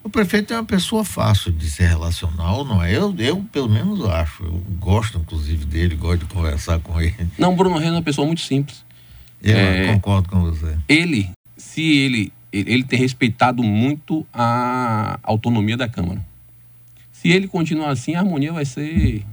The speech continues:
Speaker 2: eterna. Pode ter certeza. Então, é, eu gosto muito de Bruno. Bruno é meu amigo. Antes de eu ser vereador, antes de eu ser presidente da Câmara,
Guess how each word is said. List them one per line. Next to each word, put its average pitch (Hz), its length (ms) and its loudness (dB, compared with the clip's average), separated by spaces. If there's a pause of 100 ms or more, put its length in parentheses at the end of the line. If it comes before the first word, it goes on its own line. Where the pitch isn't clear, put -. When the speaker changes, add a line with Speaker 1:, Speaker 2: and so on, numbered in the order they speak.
(400)
Speaker 2:
eterna. 92 540 -2 (420)
Pode 113 180 0
ter 123 120 -4
certeza. 101 460 -4
Então, 135 560 -2
é, 50 320 -6 (280)
eu 107 100 4
gosto 110 260 4
muito 107 120 2
de 107 60 2
Bruno. 107 280 0
Bruno 107 220 0
é 107 40 0
meu 127 160 0
amigo. 101 340 0 (880)
Antes 135 300 2
de 110 80 0
eu 101 80 4
ser 104 200 0
vereador, 95 640 0 (320)
antes 123 300 2
de 104 40 2
eu 98 120 2
ser 92 640 0 (160)
presidente 90 360 0
da 87 120 -2
Câmara, 98 460 -2